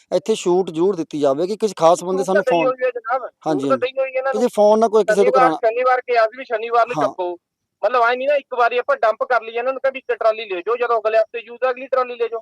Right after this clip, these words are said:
Speaker 1: ਠੀਕ ਹੈ, ਮਤਲਬ ਕਿ ਕਿਸੇ ਤੋਂ
Speaker 2: ਇੱਕ ਵਾਰ
Speaker 1: ਫੋਨ
Speaker 2: ਚਾਰ ਟਰਾਲੀ ਨੇ ਡੰਪਿੰਗ ਵਾਲਾ ਕੰਮ ਨਾ, ਨਾ ਕਰਨ।
Speaker 1: ਕਿਸੇ ਤੋਂ ਖਾਸ ਬੰਦੇ ਤੋਂ ਫੋਨ ਫੋਨ ਕਰਾਉਣ ਦੀ ਲੋੜ ਤਾਂ ਨਹੀਂ ਪਏਗੀ?
Speaker 2: ਉਹ ਵੀ ਤਾਂ ਕਹਿੰਦੇ ਵੀ ਕਿਹੜਾ ਖਾਸ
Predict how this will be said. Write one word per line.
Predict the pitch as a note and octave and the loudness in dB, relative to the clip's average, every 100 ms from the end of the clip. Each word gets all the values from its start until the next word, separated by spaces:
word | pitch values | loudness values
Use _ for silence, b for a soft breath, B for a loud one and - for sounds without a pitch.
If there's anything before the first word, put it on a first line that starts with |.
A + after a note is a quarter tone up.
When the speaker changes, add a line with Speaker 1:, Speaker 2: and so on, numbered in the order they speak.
| _ - | _ -4
Speaker 1:
ਠੀਕ | F#3 | 0
ਹੈ, | D3+ E3 | 2 2
ਮਤਲਬ | A3 | 2
ਕਿ | B3 B3 | 4 2
ਕਿਸੇ | A3 B3 | 2 -2
ਤੋਂ | B3 | 2
Speaker 2:
ਇੱਕ | G#3 | 6
ਵਾਰ | A3 | 6
Speaker 1:
ਫੋਨ | A3 A#3+ | 4 2
Speaker 2:
ਚਾਰ | A3+ | 2
ਟਰਾਲੀ | B3 B3 B3 | 2 0 0
ਨੇ | B3 | -2
ਡੰਪਿੰਗ | C#4 A3+ C#4 C#4 | 0 -2 -4 -2
ਵਾਲਾ | B3+ B3 | 0 0
ਕੰਮ | A#3+ A3 | 0 -4
ਨਾ, | G#3+ F#3 | -4 -4
ਨਾ | B3 | -2
ਕਰਨ। | A#3+ F3 | -2 -4
Speaker 1:
ਕਿਸੇ | F#3 G3+ | -2 2
ਤੋਂ | B3 | 4
ਖਾਸ | C4 G3 G3+ G#3+ | 6 8 8 6
ਬੰਦੇ | A3+ A#3 A#3+ | 2 2 2
ਤੋਂ | B3 | 2
ਫੋਨ | G#3+ A3 | 2 0
ਫੋਨ | G#3 A3+ | 0 -2
ਕਰਾਉਣ | A3+ A3 | 0 0
ਦੀ | G#3+ | 2
ਲੋੜ | A3 G#3+ | 2 2
ਤਾਂ | A3+ | 0
ਨਹੀਂ | A#3+ | 0
ਪਏਗੀ? | A3+ G#3 F3+ _ _ _ _ _ _ _ _ _ _ - | 0 0 -14 _ _ _ _ _ _ _ _ _ _ -6
Speaker 2:
ਉਹ | A3+ | -4
ਵੀ | A#3+ | 0
ਤਾਂ | D4 | -2
ਕਹਿੰਦੇ | B3+ B3+ | -2 -4
ਵੀ | C#4+ | -4
ਕਿਹੜਾ | - B3 | -4 -2
ਖਾਸ | D4 A#3 | -2 0